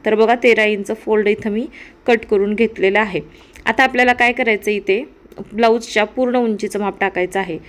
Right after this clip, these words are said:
तर मला ब्लाऊजची तयार उंची करायची आहे चौदा इंच, तर इथं मी मार्किंग करते पंधरा इंचवरती.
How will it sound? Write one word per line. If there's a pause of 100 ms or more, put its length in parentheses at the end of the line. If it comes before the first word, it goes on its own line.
(320)
तर
मला
ब्लाऊजची
तयार
उंची
करायची
आहे
चौदा
इंच,
तर
इथं
मी
मार्किंग
करते (400)
पंधरा
इंचवरती.